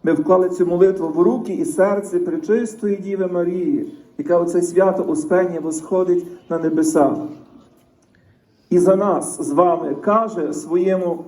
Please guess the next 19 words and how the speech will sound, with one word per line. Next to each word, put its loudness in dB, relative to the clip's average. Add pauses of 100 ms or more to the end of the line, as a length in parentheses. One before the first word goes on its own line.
синові: 2 (360)
«Синцю, -2 (1200)
порятуй 2
їх, -6 (1300)
бо -2
крім -4
тебе 2 (520)
на -4
нікого 0
немає -2 (100)
надії». -8 (2250)
Я 8
дякую 0
всім 0
тим, 0
які -2
сповідалися -2
і -4
причащалися. -2